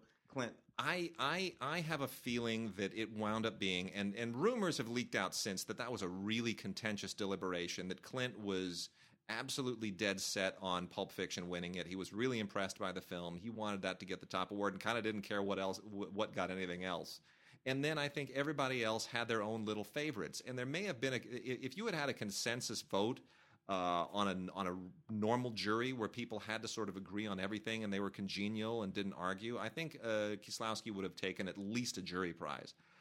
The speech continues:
Speaker 2: Um, but I think the feeling was everybody had their own pet favorites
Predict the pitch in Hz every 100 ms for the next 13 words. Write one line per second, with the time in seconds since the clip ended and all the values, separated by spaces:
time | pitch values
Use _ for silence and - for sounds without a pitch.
0 | - - 110 101 95 95 98 95 117 127
1 | 123 127 156 - - 160 160 139 131 127
2 | 139 143 143 131 127 120 117 120 - 110
3 | - 107 110 139 - -